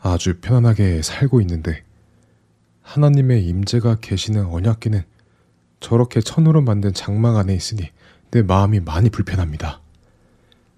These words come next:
잠을 편히 잘 수가 없습니다. 그러니 내가 하나님을 위해 집을 지어드리고 싶습니다만, 어떻게 생각하십니까?" "아, 그러시군요.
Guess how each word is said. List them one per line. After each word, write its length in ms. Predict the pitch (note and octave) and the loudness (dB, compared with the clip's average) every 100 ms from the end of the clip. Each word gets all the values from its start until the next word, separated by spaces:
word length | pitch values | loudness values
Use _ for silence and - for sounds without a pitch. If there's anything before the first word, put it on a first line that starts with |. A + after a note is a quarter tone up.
| _ | _
잠을 260 | - B2 C3 | -2 2 2
편히 300 | - D#3+ D3+ | 2 4 4
잘 180 | - F#2+ | 2 -2
수가 260 | - C3 | 0 0
없습니다. 680 | E2 E2 - B2+ F2 D#2 - _ _ _ _ _ _ _ _ _ - | 0 -4 -2 -2 -2 -8 -14 _ _ _ _ _ _ _ _ _ -10
그러니 560 | - A2 F2+ E2 - _ _ _ _ _ _ _ | 2 2 2 -2 -4 _ _ _ _ _ _ _
내가 240 | A2 A2+ A#2 | -2 2 2
하나님을 580 | G#2+ C#3 C3+ A#2+ A2 F#2+ | 2 2 4 2 2 2
위해 300 | G#2+ F#2 E2 | 2 2 -2
집을 440 | - - A2+ A#2+ G2+ | -8 -6 0 2 0
지어드리고 540 | - G#2 G2+ F#2+ F2+ | 0 0 2 0 -2
싶습니다만, 960 | - - - A2 F2+ F2 E2 D#2+ D2 - _ _ _ _ _ _ _ _ _ _ _ | -6 -10 -6 -4 -4 -4 -6 -8 -10 -14 _ _ _ _ _ _ _ _ _ _ _
어떻게 720 | - G#2 - - - B2 F2+ D#2+ | -4 -2 -2 -4 2 2 2 0
생각하십니까?" 920 | - G#2 F#2 F#2+ - F2+ - E2 - _ _ _ _ _ _ _ _ _ _ _ _ _ _ _ _ - | -2 -2 -2 -4 -4 -6 -6 -12 -12 _ _ _ _ _ _ _ _ _ _ _ _ _ _ _ _ 0
"아, 640 | G3 F3 D3+ C3 G2+ - | 6 6 6 4 0 -4
그러시군요. 960 | - E3 C3+ - C#3+ A#2 G2 F2+ - | -2 0 0 -2 -4 -4 -6 -10 -14